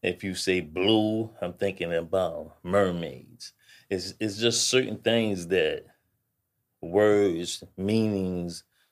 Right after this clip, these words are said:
of make me go. But I would hear the lesson, but it would make me go to places that, you know, like Star Wars would say, or, or Star Trek, no man has gone before.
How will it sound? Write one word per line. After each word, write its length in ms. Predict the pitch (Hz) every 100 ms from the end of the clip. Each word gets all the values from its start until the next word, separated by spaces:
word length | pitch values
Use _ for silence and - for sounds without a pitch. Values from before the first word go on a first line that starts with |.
| _ -
of 160 | 95
make 360 | 92 101 101 95
me 240 | 98 95
go. 360 | 85 90 104 95
But 220 | - 104
I 80 | 120
would 160 | 123
hear 220 | 113 139 135
the 100 | 101
lesson, 480 | 123 127 - 82 - _ _ _ _ _ 95
but 180 | 101
it 100 | 101
would 140 | 104 104
make 220 | 120 117
me 80 | 110
go 340 | 101 113 107 _ _
to 80 | -
places 680 | - 107 104 95 95 90 85 _ _ _ _
that, 400 | - 95 87 76 - _ _ _ _ _ - - _ _ _ -
you 80 | 131
know, 420 | 98 90 87 -
like 260 | 90 92 - _ -
Star 320 | - 113 104
Wars 340 | 90 92 80 -
would 80 |
say, 400 | - - 92 90
or, 240 | 82 82 80
or 340 | 78 85 80
Star 340 | - - 98 92
Trek, 360 | - 92 92
no 180 | 98 104
man 360 | 98 95 95 95
has 160 | 87
gone 280 | 90 101 92
before. 500 | 92 - 117 87